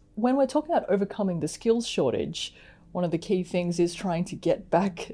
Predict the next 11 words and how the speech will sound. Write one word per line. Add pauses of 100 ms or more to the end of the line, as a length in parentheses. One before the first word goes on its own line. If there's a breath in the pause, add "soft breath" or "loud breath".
(100)
the
staff
that
seem
to
be
disappearing
at
those
key
points